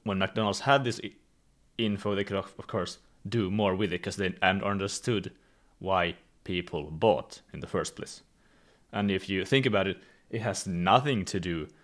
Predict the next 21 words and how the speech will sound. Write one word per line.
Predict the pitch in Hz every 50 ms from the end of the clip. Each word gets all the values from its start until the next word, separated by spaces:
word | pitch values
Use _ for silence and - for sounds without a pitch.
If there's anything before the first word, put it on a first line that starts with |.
| _ _ _ _ -
with | 85 85 87 87 87 - - - -
where | - 87 90 90 92 98
they | 92 101 92 90
live | 85 92 95 95 95 90 82 78 78 78 85
or | 82 80 78 73 - - - - -
socioeconomic | - - - - 95 82 - - - 87 82 - - 90 85 82 85 87 - - - - - -
status | - - - - 107 101 95 90 85 80 - - - 107
or, | 92 90 - - - - - _ _ _ _ _ _ _ _ -
or, | - - 82 85 87
you | 87 87
know, | 87 82 80 80 80 - - -
anything | 135 143 143 151 139
like | 123 120 117 -
this | - 113 107 -
that | 110 104 - - - -
y-, | 113 107
you | 104 107 101 107
usually | 104 101 104 104 - - 95 90 87 - - -
throw | - 101 101 98 95
into | 95 95 90 - 92
the | 82 85 80